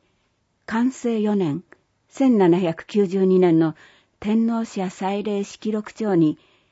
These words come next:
舞男に関する記述があり、舞男が被った古い面に、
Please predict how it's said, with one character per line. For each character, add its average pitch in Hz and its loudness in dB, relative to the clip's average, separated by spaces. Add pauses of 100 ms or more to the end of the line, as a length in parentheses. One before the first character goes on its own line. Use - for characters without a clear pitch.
(320)
舞 214 -2
男 240 -4
に 226 -2
関 220 -2
す 160 -6
る 151 -2
記 165 -10
述 175 -2
が 147 0
あ 135 -8
り、 117 -12 (720)
舞 226 0
男 226 -2
が 165 2
被 165 -8 (100)
っ 190 -2
た - -8
古 190 -2
い 196 2
面 175 2
に、 139 -2